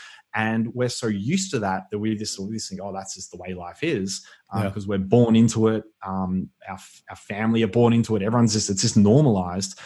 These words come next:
Speaker 1: And so we don't question it. We don't realize that we're actually treated like free range animals. We're allowed to roam around free, but within a cer-, <laughs> within
Speaker 2: Yeah.
Speaker 1: certain parameters and certain regulations.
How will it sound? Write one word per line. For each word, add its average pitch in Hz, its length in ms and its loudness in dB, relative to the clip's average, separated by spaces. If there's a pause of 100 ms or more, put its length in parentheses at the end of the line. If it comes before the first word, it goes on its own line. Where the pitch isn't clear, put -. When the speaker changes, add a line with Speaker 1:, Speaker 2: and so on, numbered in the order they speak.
(280)
Speaker 1:
And 113 320 0 (320)
so - 240 -2
we 117 140 0
don't 131 220 0
question 156 420 -2
it. 95 160 -4
We 113 120 0
don't 113 200 0
realize 110 400 0
that 101 100 -4
we're 104 180 -2
actually 110 360 -2
treated 104 360 0
like 98 160 -4
free 110 220 2
range 101 200 0
animals. 101 300 0
We're 104 100 0
allowed 113 400 2 (260)
to 113 80 -4
roam 113 280 4
around 104 320 2
free, 135 380 4
but 98 200 0
within 110 260 4
a 107 40 2
cer-, - 380 -4
<laughs> 127 40 -8
within 113 360 -2
Speaker 2:
Yeah. - 380 -6
Speaker 1:
certain 107 280 0
parameters 110 560 0
and 98 140 2
certain 104 320 0
regulations. 98 880 0